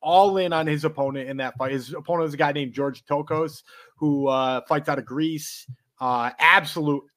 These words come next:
animal, will probably wind up in the U F C someday too.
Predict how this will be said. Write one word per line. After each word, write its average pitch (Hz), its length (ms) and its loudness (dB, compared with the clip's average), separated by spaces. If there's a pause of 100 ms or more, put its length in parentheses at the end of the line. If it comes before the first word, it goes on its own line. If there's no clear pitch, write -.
animal, 147 800 4
will 156 180 8
probably 160 540 2
wind 143 280 -4
up 135 120 -8
in 135 80 -8
the 131 80 -8
U 131 160 -4
F 120 100 -8
C 127 160 -12
someday 120 400 -10
too. 110 240 -14